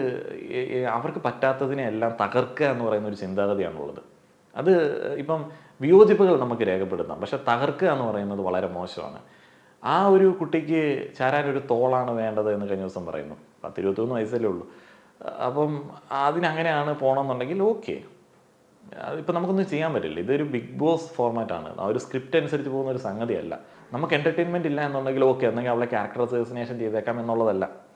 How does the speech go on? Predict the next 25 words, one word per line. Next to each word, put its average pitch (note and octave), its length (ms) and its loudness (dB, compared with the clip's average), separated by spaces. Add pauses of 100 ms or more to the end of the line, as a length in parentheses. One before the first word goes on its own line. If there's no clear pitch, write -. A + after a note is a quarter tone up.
(340)
നമ്മൾ A#2 180 -2
ട്വന്റി D3 240 -2
ഫോർ D#3 180 -4
സെവൻ D#3 300 -4
കാണുന്ന B2 360 0
ക്യാമറയുടെ A#2 520 0
ഫ്രണ്ടിൽ C3 400 -4 (120)
ചെയ്യുന്ന C3+ 260 -2
കാര്യങ്ങളല്ലേ D3+ 480 0
ഉള്ളൂ. C3+ 240 -4
സൊസൈറ്റിയിൽ F#3 460 6
ഇത്തരത്തിലുള്ള E3 460 2
ഒരു D3 80 2
സിറ്റുവേഷനിൽ B2+ 460 -2
നിൽക്കുന്ന A2 300 -2
ആളുകൾ, F2 300 -4
വിവാഹം G#2+ 540 0
ഉറപ്പിച്ച F#2 400 -4
ആളുകൾ, F2 480 -6 (380)
ആ, E2+ 560 -8 (180)
മറ്റേ F#2 500 -2 (300)
അറേഞ്ച്ഡ് G#2+ 400 0
മാരേജിന് F#2+ 580 -2
നോക്കുന്ന F#2 320 -6
ആളുകൾ, E2 480 -8